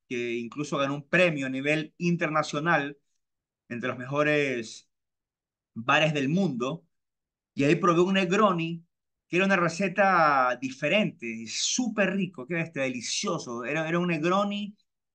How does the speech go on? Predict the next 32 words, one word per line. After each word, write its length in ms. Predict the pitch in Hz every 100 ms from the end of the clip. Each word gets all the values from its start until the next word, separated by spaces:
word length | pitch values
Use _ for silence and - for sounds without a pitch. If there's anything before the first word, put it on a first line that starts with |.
| -
que 100 | 139
tenía, 960 | 135 139 175 180 175 156 135 127 117 _ _ _ _ _ -
eh, 180 | 190 - _
hoja, 540 | - 175 196 180 190
una 300 | - 170 180 196
hoja 220 | 190 190
de 100 | 156
higo, 500 | 202 262 220 247 254 _ _ _ _ _ -
tenía 260 | 147 160
un 100 | 185
licor 300 | 175 170 190
de 100 | 190
vainilla, 760 | 180 156 175 262 240 226 233 - _ _ _ _
realmente 640 | 127 151 175 180 180 180 180
delicioso, 920 | 147 135 110 - 175 143 - 107 107
me 120 | 127
encantó. 640 | 123 120 123 110 165 113 - _ _ _ -
Y 60 |
asimismo, 800 | 120 - 175 220 170 151 170 - _ _ _
una 180 | - 151
variante 460 | 170 160 170 180 185
del 80 | 175
Negroni 640 | 170 165 196 170 156 160 _ _ _
en 200 | - 139
Acorde, 720 | 139 135 208 196 151 147 185 - _ _ _
este 300 | 131 127 156
bar 320 | 147 156 147
que 140 | 147 127
queda 280 | 147 147
en 120 | 147 143
Arcos 280 | 143 - -
Plaza, 600 | 170 160 147 139 135